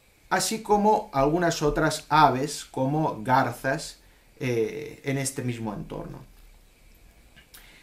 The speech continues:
De esta manera podemos ver cómo el programa iconográfico continúa en una pieza y en otra. Eh,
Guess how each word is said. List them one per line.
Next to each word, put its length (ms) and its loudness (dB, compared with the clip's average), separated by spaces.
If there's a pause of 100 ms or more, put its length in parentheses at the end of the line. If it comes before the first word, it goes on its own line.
(180)
De 100 0
esta 180 2
manera 400 2
podemos 440 2
ver 320 0
cómo 520 2 (220)
el 180 2
programa 380 2
iconográfico 840 0
continúa 640 2
en 60 2
una 260 0
pieza 560 0 (100)
y 200 4
en 120 -2
otra. 400 -10 (680)
Eh, 520 2